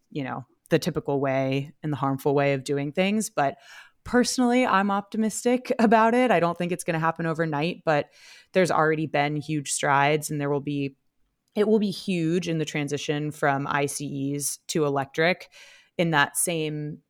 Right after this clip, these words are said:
uh, Financial Times article that we just quoted Toto in, Toto also said that, yes, the world is moving towards electric mobility, and there's no doubt about that.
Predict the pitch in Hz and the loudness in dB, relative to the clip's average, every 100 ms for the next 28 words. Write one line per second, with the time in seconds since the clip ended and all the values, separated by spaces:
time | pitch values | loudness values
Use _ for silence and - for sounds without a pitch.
0 | _ 165 147 147 156 151 143 147 147 143 | _ -2 0 -2 -4 -6 -6 -6 -6 -4
1 | - 147 143 139 135 135 - - 143 143 | -4 -4 -4 -4 -2 -4 -6 -4 0 0
2 | - _ - 165 147 147 - 160 - 147 | -4 _ -10 -6 -4 -6 -6 -10 -6 -4
3 | 143 151 143 139 139 143 156 143 143 165 | -4 -4 0 0 -2 -4 -2 0 2 0
4 | 160 151 - 139 135 135 135 - - - | 0 -2 0 -2 -2 -2 -4 -4 -12 -20
5 | - _ _ _ 170 165 - - 156 151 | -20 _ _ _ 2 4 4 2 4 4
6 | 143 143 160 151 147 147 165 147 143 143 | 2 0 0 0 -2 -2 0 0 0 -4
7 | 135 143 - 151 240 247 220 214 208 160 | -4 -8 -6 0 4 6 6 6 4 4
8 | 143 135 147 139 131 147 196 196 185 170 | 0 0 0 0 0 4 2 4 4 6
9 | 156 | 4